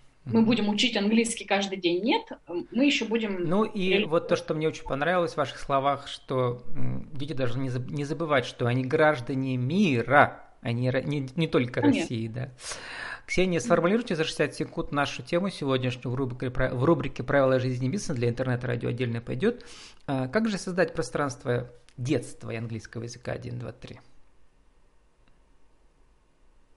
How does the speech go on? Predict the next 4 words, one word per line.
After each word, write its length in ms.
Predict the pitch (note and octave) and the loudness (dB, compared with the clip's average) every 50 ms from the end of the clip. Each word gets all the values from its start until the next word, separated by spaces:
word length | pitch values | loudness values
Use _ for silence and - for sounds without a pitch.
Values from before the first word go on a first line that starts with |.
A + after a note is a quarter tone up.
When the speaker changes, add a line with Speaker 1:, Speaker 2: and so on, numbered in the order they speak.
| _ _ _ _ _ _ _ - - - - - _ - _ - - | _ _ _ _ _ _ _ -20 -20 -20 -20 -20 _ -20 _ -20 -6
Speaker 1:
А, 500 | - G#3 G#3 G#3 G#3 G#3 G#3 G#3 G3+ - - - | 0 2 4 4 4 4 2 0 -2 -8 0 6
первое – 680 | C4 A#3+ A#3+ A#3+ A3 A3 G#3 G3+ G3 F#3+ - - - - - _ _ _ _ _ - _ - _ _ _ - _ - | 6 6 8 6 6 4 4 4 4 2 0 -4 -8 -20 -20 _ _ _ _ _ -20 _ -20 _ _ _ -20 _ -16
быть 600 | G3+ G3 F3+ F3+ A3 A#3 A#3 A#3 - - - - - - - - - - - - _ | -16 -14 -4 2 2 2 2 2 -6 -6 -8 -8 -10 -14 -16 -18 -20 -20 -20 -20 _
влюбленным 1300 | G#3 G3 G#3+ A3+ A#3 A3+ - - - _ _ _ _ _ _ A3 A#3+ A#3+ D#4 G#4 G4 A#3 F#3 E3 F3 | -8 0 2 2 2 2 0 -12 -20 _ _ _ _ _ _ 2 4 4 4 4 4 2 2 0 -4